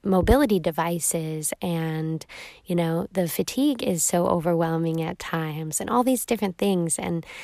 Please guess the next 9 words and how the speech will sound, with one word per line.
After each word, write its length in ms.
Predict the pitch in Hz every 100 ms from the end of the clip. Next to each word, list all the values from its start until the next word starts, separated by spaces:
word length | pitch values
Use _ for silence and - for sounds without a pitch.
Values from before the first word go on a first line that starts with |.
| - - - _ _ -
all 200 | - 247
of 100 | 247
that 180 | 233 233
is 200 | 214 -
true. 480 | - 294 285 - - -
But 160 | - 220
also, 520 | - 294 - 208 190 -
I 120 | 214
have 580 | 247 269 247 220 190